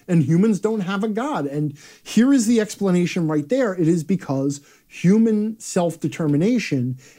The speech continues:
is at the core of the story. What do humans do, um, when they are caught in the battle between good and evil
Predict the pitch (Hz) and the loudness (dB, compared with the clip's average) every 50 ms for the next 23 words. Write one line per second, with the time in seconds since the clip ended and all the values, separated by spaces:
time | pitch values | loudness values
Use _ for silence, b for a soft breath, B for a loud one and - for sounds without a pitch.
0 | B B 202 175 156 - - 180 180 175 - - 180 - - _ - - - - | B B 0 0 0 -2 -4 -6 -8 -8 -8 -8 -8 -8 -8 _ -18 -18 -10 -4
1 | - 214 214 202 196 196 196 196 - 156 147 147 147 147 151 147 - - - - | -2 0 0 2 0 -2 -4 -4 -4 -4 -4 -4 -2 -4 -4 -4 -6 -10 -4 -2
2 | 214 208 190 147 123 110 - - - _ B B B B B B B - 131 123 | 0 0 2 0 0 -2 -4 -8 -12 _ B B B B B B B -2 0 2
3 | 131 165 185 208 - - - 185 180 214 220 196 - - 196 190 190 185 180 175 | 4 4 2 2 -2 -6 -2 2 2 4 4 2 2 2 2 2 4 2 2 0
4 | 165 127 - - 185 202 151 117 - 135 147 139 - _ _ b b b b b | 0 -2 0 0 2 2 2 0 -2 -6 -12 -14 -16 _ _ b b b b b
5 | b b b 156 156 151 147 147 143 143 147 147 - 123 131 151 151 160 180 190 | b b b -4 -2 -2 0 0 -2 -2 -4 -4 -4 -2 0 0 2 2 2 0
6 | 202 202 196 196 - - 170 165 156 160 - - 165 147 160 185 196 180 175 160 | 0 -2 -4 -6 -6 -4 -2 -2 -2 -2 -4 -2 0 0 0 0 0 0 0 0
7 | 160 165 170 160 160 160 - - 160 147 147 143 151 147 156 156 170 220 240 180 | 0 0 0 -2 -2 -4 -2 -2 0 0 2 2 0 0 0 0 2 0 0 0
8 | 139 135 139 131 131 | 0 -2 -2 -4 -6